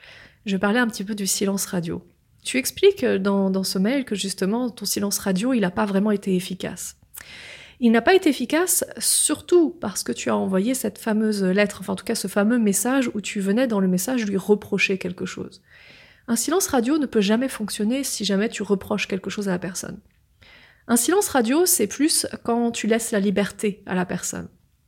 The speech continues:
Et tu vas pas lui laisser la liberté en lui disant, euh, « Écoute, ce que tu as fait, c'est pas ok, euh, tu ne reviens que si tu me respectes, tu ne reviens que si tu es prête à intégrer, à refaire une relation ou, ou à recommencer une relation ou t'es prête à t'investir dans la relation.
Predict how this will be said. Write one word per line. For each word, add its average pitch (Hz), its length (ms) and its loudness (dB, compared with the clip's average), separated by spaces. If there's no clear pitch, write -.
Et 220 60 0
tu 220 100 -4
vas 220 120 4
pas 285 100 4
lui 320 120 6
laisser 214 280 2
la 208 100 4
liberté 202 520 0
en 277 40 -6
lui 220 120 -2
disant, 214 400 0
euh, « 185 40 0
Écoute, 359 300 6
ce - 80 4
que 320 80 2
tu 285 140 0
as 262 40 6
fait, 320 140 4
c'est 262 140 0
pas 262 100 6
ok, 240 180 6
euh, 269 460 6
tu - 140 0
ne 294 80 4
reviens 294 280 6
que 311 220 6
si - 260 2
tu 262 140 -6
me 240 60 0
respectes, 240 640 0
tu 285 100 -2
ne 269 60 2
reviens 269 260 4
que 294 220 6
si - 240 2
tu - 160 -4
es 233 60 2
prête 247 440 -2
à 226 240 2
intégrer, 233 500 6
à 226 80 6
refaire 240 360 2
une 240 100 2
relation 233 680 2
ou, 226 40 0
ou 226 100 6
à 226 60 8
recommencer 262 480 4
une 240 80 2
relation 233 560 2
ou 233 60 0
t'es 226 100 4
prête 240 200 -4
à 196 40 2
t'investir 294 500 2
dans 240 100 2
la 233 100 4
relation. 226 420 -2